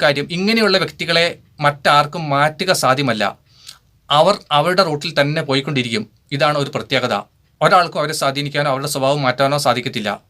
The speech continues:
അവരുമായി സ്നേഹബന്ധങ്ങൾ സ്ഥാപിച്ചവരുടെ ആ സ്നേഹബന്ധങ്ങളെല്ലാം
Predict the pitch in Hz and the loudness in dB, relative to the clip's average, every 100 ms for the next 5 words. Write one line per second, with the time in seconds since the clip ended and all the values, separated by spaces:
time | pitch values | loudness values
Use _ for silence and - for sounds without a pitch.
0 | _ _ _ - _ - 147 180 196 180 | _ _ _ -20 _ 0 0 2 2 0
1 | 175 156 160 165 175 180 - 147 147 147 | 0 -2 -2 -4 -4 -4 0 0 0 -6
2 | 156 160 151 151 147 139 151 165 156 143 | -6 -2 0 0 0 -2 -2 -4 -2 -2